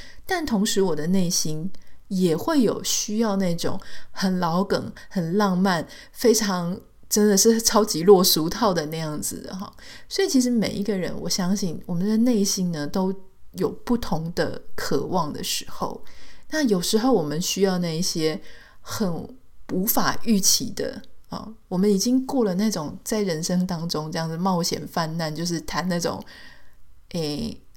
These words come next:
我，我这样讲是我自己啦，吼，<laughs> 我不是在影射什么大 S，什么二十，什么二十年没见的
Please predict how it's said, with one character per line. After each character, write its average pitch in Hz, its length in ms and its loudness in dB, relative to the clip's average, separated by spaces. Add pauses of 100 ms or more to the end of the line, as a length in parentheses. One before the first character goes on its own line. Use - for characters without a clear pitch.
我， 202 120 8
我 233 160 10
这 - 60 8
样 339 180 8
讲 175 200 8
是 196 100 6
我 196 160 10
自 180 160 2
己 175 220 -2
啦， 123 180 4
吼， 185 300 4
<laughs> - 100 6
我 214 60 6
不 190 100 2
是 240 100 0
在 262 160 8
影 202 300 4
射 226 140 10
什 196 80 6
么 185 80 4
大 190 160 8
S， 185 340 6
什 170 100 -4
么 160 120 -2
二 - 160 6
十， - 320 2
什 - 120 -6
么 160 220 -6 (260)
二 240 120 2
十 214 160 4
年 180 200 4
没 165 220 2
见 190 160 4
的 160 320 2